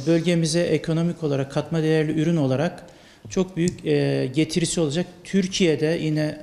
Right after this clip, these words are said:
Orman Endüstri Mühendisliğindeki arkadaşlarımızın ifadesiyle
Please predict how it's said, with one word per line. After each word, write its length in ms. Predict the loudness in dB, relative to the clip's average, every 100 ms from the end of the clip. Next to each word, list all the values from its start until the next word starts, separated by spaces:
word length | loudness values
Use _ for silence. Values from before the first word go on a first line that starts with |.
| -8
Orman 260 | -4 -2
Endüstri 260 | -2 -4 -2
Mühendisliğindeki 680 | 0 0 -2 -6 -8 -6 -6
arkadaşlarımızın 800 | -6 -6 -6 -6 -4 -4 -4 -4
ifadesiyle 680 | -4 -4 -6 -6 -6 -6